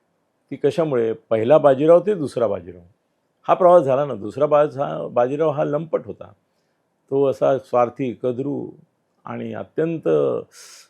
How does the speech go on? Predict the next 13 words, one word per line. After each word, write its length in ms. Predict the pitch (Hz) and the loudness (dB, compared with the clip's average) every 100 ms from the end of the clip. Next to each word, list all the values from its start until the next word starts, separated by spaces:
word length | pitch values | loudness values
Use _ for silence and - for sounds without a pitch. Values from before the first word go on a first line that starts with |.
| _ _ - | _ _ -12
काय 100 | 113 | -10
म्हणतात 240 | 107 104 | -8 -8
त्याला, 240 | - 104 98 | -6 -6 -8
ख्याली 340 | - 120 135 | -2 -2 -2
खुशालीचं, 560 | - 110 131 127 - 117 | -6 -4 -2 -2 -8 -10
चैनीचं 520 | - 117 123 120 123 | -6 -6 -6 -8 -10
जीवन 300 | 104 113 113 | -10 -8 -6
जगण्यासाठी 680 | 110 110 110 - 104 113 101 - _ _ - | -6 -6 -8 -6 -8 -8 -12 -14 _ _ -10
पैसे 240 | 117 107 | -8 -4
उधळणारा 500 | 156 113 123 151 151 | -4 -2 -4 -4 -2
होता. 360 | 131 98 - 101 _ _ _ _ _ _ _ _ _ _ _ _ | -4 -6 -14 -20 _ _ _ _ _ _ _ _ _ _ _ _
हा 100 | 131 | -8
महाराष्ट्राच्या 880 | 135 117 123 120 - 131 120 - 131 | -4 -4 -2 -4 -4 -4 -4 -4 -4